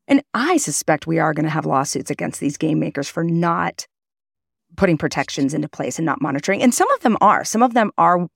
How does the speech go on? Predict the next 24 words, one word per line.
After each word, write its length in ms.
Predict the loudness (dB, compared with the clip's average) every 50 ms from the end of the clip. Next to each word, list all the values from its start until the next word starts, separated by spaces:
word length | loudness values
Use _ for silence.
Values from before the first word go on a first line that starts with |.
| _
they're 100 | -4 -2
doing 260 | -2 0 0 0 0
their 120 | 2 2 2
own 100 | 2 0
sting 240 | 0 0 0 0 0
operations 580 | 0 -2 -2 -4 -4 -4 -6 -6 -8 -8 -8
to 80 | -8 -10
see 180 | -6 -4 -4 -4
if 60 | -4
they 100 | -4 -6
can 100 | -6 -6 -8
catch 300 | -6 -6 -6 -6 -6 -8
predators. 380 | -8 -6 -4 -4 -4 -4 -4
But 160 | -4 -4 -6 -2
I 40 | _
wanna 120 | 2 2 4
tell 140 | 4 4
you 60 | 4 4
about 200 | 4 2 2 2
something 240 | -2 -2 -2 -2 -2
that 120 | -4 -6
Sarasota 720 | -6 -6 -2 0 0 0 0 -2 -4 -4 -4 -4 -4 -6 -8
County 540 | -12 -10 -6 -6 -4 -4 -4 -6 -6 -8 -10 -12
Police 440 | -10 -8 -8 -8 -6 -8 -12 -14